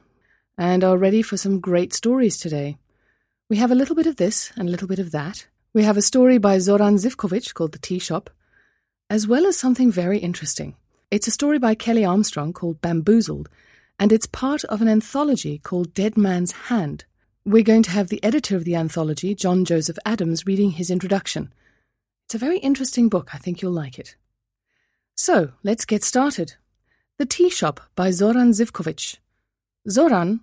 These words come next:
was born in Belgrade in former Yugoslavia in nineteen forty-eight.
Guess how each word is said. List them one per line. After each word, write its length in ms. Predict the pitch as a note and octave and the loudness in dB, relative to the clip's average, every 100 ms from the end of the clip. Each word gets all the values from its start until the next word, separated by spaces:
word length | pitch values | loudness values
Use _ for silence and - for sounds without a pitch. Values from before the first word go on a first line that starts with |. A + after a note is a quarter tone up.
| - | -4
was 200 | G3+ F#3+ | -2 2
born 220 | G#3+ A3+ | 4 6
in 140 | G#3+ | 6
Belgrade 560 | F3+ F#3 G3+ D#3+ D3 D#3+ | 4 2 2 0 -4 -4
in 120 | D#3+ | -6
former 280 | - F3 E3+ | -4 -2 -2
Yugoslavia 760 | D#3+ E3 E3 - F3 D3 C#3 - | -2 -4 -4 -2 -4 -6 -10 -4
in 160 | F3 | -2
nineteen 420 | F3+ F3 - E3+ | 0 -2 -4 -6
forty-eight. 640 | D#3 D#3 D#3 E3 C#3 - | -6 -8 -6 -8 -8 -12